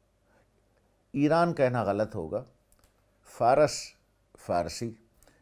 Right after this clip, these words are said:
क्योंकि पुराने फ़ारस का जो कैपिटल था, वो तो मौजूदा बगदाद कह लीजिए, वो था। So, अच्छा, ये तो हो गई linguistic homogeneity।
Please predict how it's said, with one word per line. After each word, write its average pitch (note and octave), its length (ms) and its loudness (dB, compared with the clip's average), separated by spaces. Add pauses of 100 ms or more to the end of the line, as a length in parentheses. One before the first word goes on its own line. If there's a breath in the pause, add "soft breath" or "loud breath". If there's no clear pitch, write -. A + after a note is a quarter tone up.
(120)
क्योंकि C3 240 -10
पुराने A#2+ 400 -2
फ़ारस B2 360 0
का B2+ 140 -4
जो B2 140 -6
कैपिटल G2 520 -8
था, D#2+ 200 -12 (680 soft breath)
वो C3 100 -10
तो C#3+ 120 -6
मौजूदा C3 480 -2
बगदाद A2+ 560 0
कह E2+ 100 -6
लीजिए, C2 380 -16 (120)
वो F#2 180 -10
था। - 220 -20 (1400 soft breath)
So, - 220 -2 (1200)
अच्छा, - 400 -8 (420)
ये D3 240 0
तो F#3 200 0
हो D#3+ 160 2
गई D#3 200 2
linguistic C#3+ 640 0
homogeneity। A2 680 -2